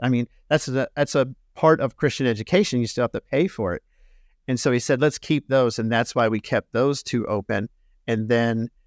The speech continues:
we started adding grades, two thousand eleven, two thousand twelve, two thousand thirteen, and just the Lord blessed, and the school's been growing ever since. And then covid happened, and, you know, a lot of shift in education.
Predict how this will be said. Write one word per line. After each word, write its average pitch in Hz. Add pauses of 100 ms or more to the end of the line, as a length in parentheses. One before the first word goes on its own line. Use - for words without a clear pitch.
(400)
we 131
started 117
adding 123
grades, 113
two -
thousand 120
eleven, 113
two 127
thousand 113
twelve, 117
two 131
thousand 113
thirteen, 120
and 113
just - (300)
the 135
Lord 185
blessed, 127 (120)
and 120
the 127
school's 143
been 127
growing 123
ever 113
since. 131
And 120
then 117 (340)
covid 160
happened, 123
and, 113
you 135
know, 117 (140)
a 135
lot 120
of 127
shift -
in 120
education. 117